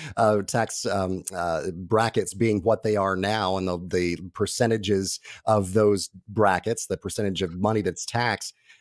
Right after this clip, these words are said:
uh, if you ever wanna be thankful for that, go just Google, you know, historic tax rates, you know, in the U S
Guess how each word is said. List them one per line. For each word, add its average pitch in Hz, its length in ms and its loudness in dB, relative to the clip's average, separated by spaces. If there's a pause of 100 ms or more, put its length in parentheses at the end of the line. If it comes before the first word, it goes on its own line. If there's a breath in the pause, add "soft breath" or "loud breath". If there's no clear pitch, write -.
(100)
uh, 98 240 4
if 113 180 -2
you 131 80 8
ever 120 140 4
wanna 117 160 2
be 104 80 0
thankful 113 340 -2
for 110 100 -2
that, 90 240 0
go 175 200 0
just 175 240 -8
Google, 113 560 4 (280)
you 104 60 -2
know, 95 80 4
historic 117 640 0
tax 104 300 -6
rates, - 400 -10 (160)
you 98 100 0
know, 87 140 2
in 98 160 -2
the 98 80 0
U 95 240 2
S 85 280 0